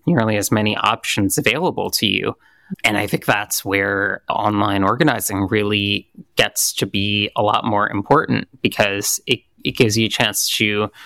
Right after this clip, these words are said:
connect with people that are sharing that same work with you, and ma-, and makes it feel less,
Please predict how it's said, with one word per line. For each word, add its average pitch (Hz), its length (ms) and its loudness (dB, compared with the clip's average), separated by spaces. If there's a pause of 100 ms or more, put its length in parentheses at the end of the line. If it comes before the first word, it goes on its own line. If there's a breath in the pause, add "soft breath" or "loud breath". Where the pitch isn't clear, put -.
(960 loud breath)
connect 135 320 2
with 139 140 4
people 113 520 2
that 104 340 0 (640)
are 101 640 2 (960)
sharing 123 520 4
that 117 220 0
same 120 240 2
work 120 240 0
with 131 180 2
you, 127 300 4
and 113 240 0
ma-, 113 80 2
and 110 220 0
makes 113 220 -2
it 95 100 0
feel 101 380 2
less, - 500 0